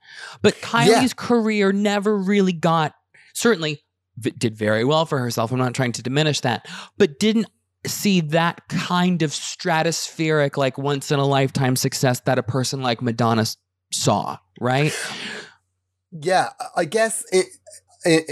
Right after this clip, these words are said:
Speaker 2: in America and, and Canada, definitely not. I mean, in, in the U K and Ireland and Europe, she, she definitely did have massive success at the very start of her
Speaker 1: Absolutely.
Speaker 2: career.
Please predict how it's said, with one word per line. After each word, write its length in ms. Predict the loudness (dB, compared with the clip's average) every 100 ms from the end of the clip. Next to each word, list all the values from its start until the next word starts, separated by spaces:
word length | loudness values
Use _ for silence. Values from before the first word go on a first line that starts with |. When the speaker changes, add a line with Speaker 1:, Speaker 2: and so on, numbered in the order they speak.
| -4
Speaker 2:
in 80 | 0
America 440 | 2 2 0 -4 -4
and, 680 | 0 2 2 2 0 -2 -4
and 260 | -4 -2 -4 _ -6
Canada, 380 | 0 0 0
definitely 420 | -2 0 0 -2 0
not. 240 | 0 0
I 80 | 0
mean, 80 | 0
in, 120 | 0 0
in 120 | 0
the 80 | 0
U 180 | 0 0
K 340 | 0 0 0 -2
and 160 | -6 0
Ireland 340 | 2 2 0
and 100 | -2
Europe, 260 | 0 0 0
she, 200 | -4 -4
she 180 | -4 -2
definitely 400 | 2 2 0 -2
did 180 | 0
have 140 | 0 0
massive 400 | 0 0 -2 -4
success 440 | -4 0 0 0 -2
at 120 | -6
the 60 |
very 280 | -2 0 2
start 280 | 2 2 2
of 100 | 4 2
her 60 |
Speaker 1:
Absolutely. 100 | 2
Speaker 2:
career. 300 | 2 2 2